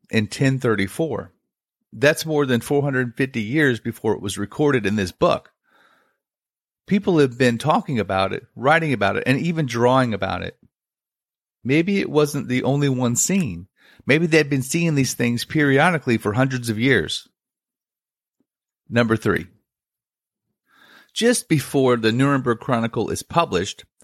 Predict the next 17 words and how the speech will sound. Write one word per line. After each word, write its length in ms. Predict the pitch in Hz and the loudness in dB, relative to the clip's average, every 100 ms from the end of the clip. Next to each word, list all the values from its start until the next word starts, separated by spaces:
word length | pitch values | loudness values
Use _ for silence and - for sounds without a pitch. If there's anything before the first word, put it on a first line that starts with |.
| - - _ _ | -20 -20 _ _
Christopher 460 | - 262 254 208 | 0 0 0 -2
Columbus 480 | 190 165 147 147 127 | -2 0 0 0 -2
spots 360 | - 135 131 131 | -2 0 0 0
a 40 | |
U 180 | 131 123 | 0 2
F 160 | 117 - | 2 0
O 260 | 139 113 | 2 2
on 200 | 104 107 | 0 -2
his 180 | 120 110 | -2 -4
voyage 420 | - 107 110 113 - | -2 0 0 -2 -6
to 120 | 117 | -6
the 100 | 101 | -4
New 160 | 101 | -2
World. 360 | 101 143 101 - _ _ _ _ _ _ _ _ - - - | -2 -4 -4 -10 _ _ _ _ _ _ _ _ -20 -20 -4
This 180 | 151 151 | 0 2
is 140 | 170 | 0
from 380 | - 131 120 117 | 0 0 0 -2